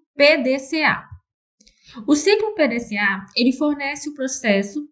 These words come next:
que as organizações devem utilizar para alcançar a melhoria contínua. O ciclo, ele é descrito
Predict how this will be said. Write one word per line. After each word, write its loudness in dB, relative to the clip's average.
que 0
as 0
organizações -2
devem 2
utilizar 0
para 2
alcançar -2
a -6
melhoria -2
contínua. -4
O 6
ciclo, -2
ele 2
é 0
descrito -4